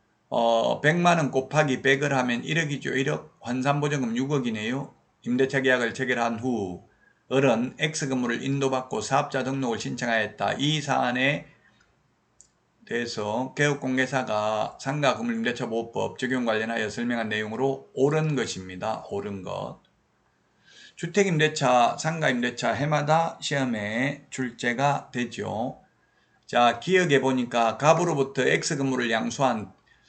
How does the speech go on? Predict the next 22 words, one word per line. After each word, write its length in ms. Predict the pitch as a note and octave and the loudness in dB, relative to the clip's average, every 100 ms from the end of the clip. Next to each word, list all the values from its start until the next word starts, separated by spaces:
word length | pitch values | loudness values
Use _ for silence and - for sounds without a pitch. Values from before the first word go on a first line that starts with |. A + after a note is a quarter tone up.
| _ _ | _ _
병은 640 | - C#3 C#3+ A#2+ G#2 C#3 C#3 | 0 4 4 4 2 -4 -6
갑의 480 | - C#3 D3 D3+ C3+ | 2 4 6 4 2
지위를 440 | - B2+ C3 E3 D#3 | 0 0 0 0 -2
승계한 460 | E3 F3 D3 A#2+ | -4 -2 0 0
것으로 280 | A2+ B2+ D3 | -2 -2 -4
본다. 720 | G#2+ G#2 G2 F#2+ F#2+ G2 - - | -4 -4 -2 -2 -2 -6 -10 -12
어, 520 | - G#2+ G#2 G#2 - | -4 -2 0 -2 -4
대항력이 460 | - C3 C#3 A#2+ A2+ | 0 2 4 2 -2
있기 260 | A2+ G#2+ F#2 | -4 -8 -6
때문에 480 | G2 G2 G2 G2+ G#2+ | -6 -6 -6 -6 -6
그렇습니다. 840 | B2+ - G#2+ G2 G2 G#2 G2 - | -8 -8 -8 -6 -4 -4 -4 -4
즉 180 | C3+ C3+ | -4 0
건물주 400 | D#3+ F#3 F#3 C#3 | 0 0 0 0
밖에도 640 | A#2 - D3+ A#2 A2+ A#2 | -2 0 -4 0 0 0
세입자는 440 | A2+ C#3+ C#3+ B2+ | 2 2 2 0
안 180 | G#2 G#2+ | 0 -2
나가고 400 | B2 C3+ C3+ A2 | 0 2 0 0
계속 440 | G#2+ A#2+ C3+ C3+ - | -4 -2 -2 -2 -4
장사할 460 | A2+ A#2 B2 A#2 | -2 0 2 2
수 160 | - G2+ | 0 -6
있습니다. 640 | - G2 F#2 F#2+ A2 - - _ _ _ _ _ | -6 -6 -6 -2 -2 -4 -18 _ _ _ _ _
맞습니다. 920 | - A2 A#2 A#2 G#2 G2+ G2+ G2+ | -6 -4 -4 -4 -2 -2 0 -2